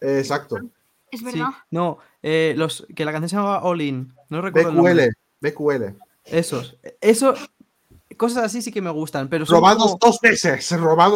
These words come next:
Speaker 3: como,
Speaker 1: dos veces.
Speaker 3: claro, co-, como que son pu-, puntillitas, o sea, puntillitas, ¿no? Entonces, no le
Speaker 2: Ujú.
Speaker 3: pongo en John Cobra porque hay peores, pero Edurne.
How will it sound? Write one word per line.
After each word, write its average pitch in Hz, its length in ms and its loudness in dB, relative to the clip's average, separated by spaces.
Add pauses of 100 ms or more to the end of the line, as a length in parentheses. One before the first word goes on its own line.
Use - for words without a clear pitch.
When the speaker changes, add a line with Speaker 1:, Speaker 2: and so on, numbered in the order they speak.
Speaker 3:
como, - 20 0
Speaker 1:
dos 190 180 2
veces. - 40 -4
Speaker 3:
claro, 175 340 0 (400)
co-, - 160 -4
como 185 240 -4
que 170 140 -10
son 208 240 -4
pu-, 208 200 -14
puntillitas, 165 760 -6
o 151 80 -10
sea, 156 120 -8
puntillitas, 151 500 -6
¿no? 170 80 -6
Entonces, 170 300 -6 (200)
no 170 120 -2
le 240 100 2
Speaker 2:
Ujú. 220 80 -2
Speaker 3:
pongo 220 220 0
en 208 100 -2
John 190 160 -6
Cobra 208 320 -2
porque 170 160 -8
hay 170 60 -6
peores, 131 420 -6
pero 123 240 -10
Edurne. 127 340 -12